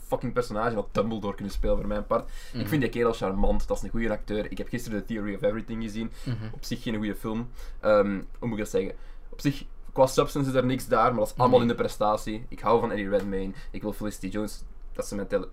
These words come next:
Speaker 1: haar telefoonummer geeft. Ehm,
Speaker 2: Ik zal ervoor zorgen.
Speaker 1: <laughs> Goed, doe dat. Eh, Felicity.
Speaker 2: Want
Speaker 1: Zo,
Speaker 2: mijn
Speaker 1: ik ben single.
Speaker 2: bijkomende, eh, analogie was, want
Speaker 1: Nee,
Speaker 2: we
Speaker 1: Eddie
Speaker 2: gaan
Speaker 1: Redmayne
Speaker 2: gewoon de,
Speaker 1: is
Speaker 2: de
Speaker 1: al-, ik,
Speaker 2: Fantastic
Speaker 1: ik hou van
Speaker 2: Beasts
Speaker 1: Eddie Redmayne.
Speaker 2: films allebei bes-, allee, en waarschijnlijk iets meer nadruk leggen op de tweede.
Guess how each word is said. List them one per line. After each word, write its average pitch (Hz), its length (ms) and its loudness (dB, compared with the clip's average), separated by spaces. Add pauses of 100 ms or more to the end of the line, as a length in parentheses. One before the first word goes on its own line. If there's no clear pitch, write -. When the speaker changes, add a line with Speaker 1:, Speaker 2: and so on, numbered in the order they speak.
(120)
Speaker 1:
haar - 160 -6
telefoonummer 107 520 -2
geeft. 101 300 -6 (360)
Ehm, 98 300 -2
Speaker 2:
Ik 147 120 4
zal - 100 0
ervoor 196 160 8
zorgen. 98 320 0 (400)
Speaker 1:
<laughs> - 340 -10
Goed, - 260 -2
doe 107 100 -6
dat. 95 240 -2 (220)
Eh, - 80 -4
Felicity. 123 500 -2 (1120)
Speaker 2:
Want 151 200 6
Speaker 1:
Zo, 165 100 4
Speaker 2:
mijn 214 240 12
Speaker 1:
ik 120 80 4
ben 117 100 4
single. 120 280 12
Speaker 2:
bijkomende, 190 440 12
eh, 151 260 4
analogie 143 560 8
was, 143 200 12
want 131 200 8
Speaker 1:
Nee, 143 100 8
Speaker 2:
we 139 60 10
Speaker 1:
Eddie 143 40 12
Speaker 2:
gaan 143 100 10
Speaker 1:
Redmayne 147 240 10
Speaker 2:
gewoon 151 100 6
de, 131 160 6
Speaker 1:
is 117 60 2
Speaker 2:
de 120 60 2
Speaker 1:
al-, 117 60 6
ik, 113 60 2
Speaker 2:
Fantastic 127 420 4
Speaker 1:
ik 135 60 6
hou 127 120 12
van 233 100 8
Speaker 2:
Beasts 220 160 2
Speaker 1:
Eddie 196 140 2
Redmayne. 175 260 -2
Speaker 2:
films 123 340 2
allebei 117 600 2
bes-, - 260 -6
allee, 113 240 0
en 117 120 -2
waarschijnlijk 113 420 0
iets 113 120 -10
meer 110 200 -2
nadruk 104 380 2
leggen 104 200 2
op 101 60 -2
de 98 100 -6
tweede. 110 360 -2